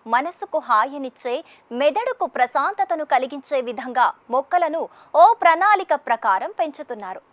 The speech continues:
డాబా పైన అడుగు పెట్టగానే ఆహ్లాదకరమైన వాతావరణం ఆహ్వానం పలుకుతోంది, మరో ప్రపంచంలోకి తీసుకెళ్తోంది. రసాయనిక ఎరువులు, పురుగుల మందులు వాడకుండా పూర్తి సేంద్రియ విధానంలోనే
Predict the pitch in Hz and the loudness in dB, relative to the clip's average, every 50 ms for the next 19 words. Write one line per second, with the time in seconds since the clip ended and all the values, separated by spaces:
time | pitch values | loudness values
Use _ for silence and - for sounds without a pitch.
0 | _ _ _ _ - 262 226 311 311 359 427 440 480 466 453 370 339 302 269 262 | _ _ _ _ -6 2 6 8 8 8 6 4 2 0 2 2 2 2 2 0
1 | 277 294 - 254 247 254 - - 330 302 - - 247 254 - - 302 269 285 262 | 0 2 2 2 0 0 -4 -8 -8 -6 -4 -4 -6 -4 -4 -4 -4 -2 -2 -4
2 | 240 254 262 220 180 _ _ - 247 247 269 311 349 - - 392 381 359 311 311 | -4 -6 -8 -10 -12 _ _ 2 4 6 6 6 4 0 -4 -4 -2 -2 0 0
3 | 285 - 277 262 247 247 240 233 220 208 202 214 202 208 220 240 - 262 254 254 | -2 -4 -4 -6 -6 -8 -8 -6 -4 -2 0 2 2 2 0 -2 -4 -6 -6 -6
4 | 240 233 220 220 226 262 _ _ _ _ _ _ - - 226 226 254 269 - 330 | -6 -8 -8 -12 -12 -16 _ _ _ _ _ _ -2 0 2 2 2 2 0 -2
5 | 330 339 339 339 330 349 330 320 330 349 339 - 311 277 233 202 - _ _ _ | -2 -2 -4 -6 -2 -2 -2 -2 -2 -6 -4 -4 -4 -6 -6 -12 -18 _ _ _
6 | _ - - - _ - 240 240 269 294 339 415 453 440 - - - 294 302 302 | _ -20 -20 -20 _ -8 0 4 6 6 6 6 4 2 0 2 2 2 2 4
7 | 466 480 480 466 - 427 403 349 294 262 247 247 - 415 - 262 330 294 _ - | 0 -2 -2 -2 -2 -2 -2 -2 -2 -6 -6 -6 -8 -10 -10 -10 -10 -10 _ -6
8 | 302 269 233 - 233 208 196 185 180 - _ _ _ _ _ _ _ - - 302 | -6 -6 -6 -8 -14 -14 -14 -16 -20 -20 _ _ _ _ _ _ _ 0 2 2
9 | 311 - - 349 349 339 330 320 302 - 269 254 240 240 262 277 285 277 247 233 | 2 4 2 2 2 2 0 -2 -4 -4 -4 -2 -2 -4 -4 -4 -6 -4 -4 -4
10 | 277 - _ _ _ - 339 359 415 403 466 480 427 403 349 320 302 311 311 339 | -4 -6 _ _ _ -2 0 0 0 0 0 0 0 0 2 2 0 0 0 -2
11 | 320 294 247 208 226 226 247 262 311 - - 262 240 269 247 190 - - _ - | -4 -4 0 2 4 4 4 2 0 -4 -4 -2 2 4 4 2 2 -2 _ -20
12 | - _ _ - 370 381 440 508 539 - - 494 392 - - - 320 311 339 403 | -20 _ _ 0 2 4 4 4 2 0 -2 -2 -4 -4 -2 4 4 4 4 4
13 | 466 466 453 440 427 370 262 269 247 240 254 254 285 285 277 262 254 247 226 214 | 0 -2 -2 2 2 2 2 0 -6 -6 -6 -6 -4 -4 -4 -6 -6 -6 -6 -6
14 | 214 220 277 392 | -8 -8 -10 -10